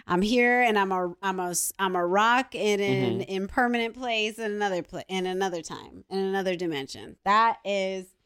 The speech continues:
Speaker 1: I feel like that is what Azealia Banks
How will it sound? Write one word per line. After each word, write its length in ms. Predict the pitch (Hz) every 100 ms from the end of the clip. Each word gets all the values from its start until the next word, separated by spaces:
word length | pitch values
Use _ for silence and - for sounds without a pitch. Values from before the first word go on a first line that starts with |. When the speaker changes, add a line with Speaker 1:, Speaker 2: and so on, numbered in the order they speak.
| _ _ _ _
Speaker 1:
I 120 | 196
feel 340 | 202 - 254 240
like 320 | 220 208 -
that 400 | 196 196 196 -
is 460 | 185 185 190 175
what 560 | 170 180 175 175 170 -
Azealia 580 | 175 165 180 175 170 156
Banks 340 | 165 165 160